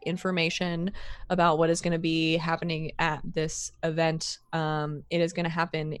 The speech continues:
in one of the, like, dedicated viewing rooms in Sigma's headquarters, uh, here in Atomic City. Um, there are some people who are actually going to be, like, attending. There is gonna be a crowd there. Um,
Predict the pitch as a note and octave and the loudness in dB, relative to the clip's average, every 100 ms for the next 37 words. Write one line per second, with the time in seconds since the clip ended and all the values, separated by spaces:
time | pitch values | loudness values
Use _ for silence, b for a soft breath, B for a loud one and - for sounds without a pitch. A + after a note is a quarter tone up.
0 | E3 E3 D#3+ D#3+ E3+ D#3+ D#3 E3 D#3 D3+ | -6 -4 -4 -4 -2 -4 -4 -2 0 0
1 | - F3 F3 F#3 E3 E3 A#3 B3+ A#3+ A#3 | 2 2 2 0 0 0 2 2 4 4
2 | A3+ G3 F3+ F#3+ F#3 F3 F3 - G3+ G3 | 4 2 -2 -4 -2 -2 -4 -2 -2 2
3 | G3+ F#3+ F#3 F#3 - - B B B B | 2 4 2 -2 -2 -6 B B B B
4 | - D3+ C3 C3+ - E3+ D#3+ D#3 - E3+ | -8 -6 -4 -6 -4 0 0 0 -2 -6
5 | D#3 D#3 D3 E3 - G#3+ C#4+ - B B | -6 -8 -8 -8 -2 2 2 -2 B B
6 | B B E3+ D#3 D3 C#3+ - F3 F3+ F3 | B B 2 4 2 -2 -4 4 6 8
7 | E3+ E3 D#3+ D#3+ D#3+ - - D#3+ D#3 D#3+ | 6 4 2 0 -4 -8 2 4 6 6
8 | D#3+ D#3 D#3 D#3 F3 - - - B3 A#3+ | 4 2 0 -2 -6 -12 -4 4 6 6
9 | A3+ A3+ A3 A3 G#3+ G3 F#3 F#3+ F#3+ F3+ | 4 6 6 6 4 6 6 6 2 2
10 | F3+ - F#3 E3 E3 - A3+ A#3 A3+ G3+ | 0 0 0 0 0 0 4 6 6 6
11 | F3+ F#3 F#3 E3+ D#3+ - D#3+ E3+ F3 - | 4 2 0 0 -2 0 2 2 0 -2
12 | F3 E3 E3 F3 - D#3 D#3 D3+ C#3+ C#3+ | -2 0 0 -2 -4 0 2 2 0 -6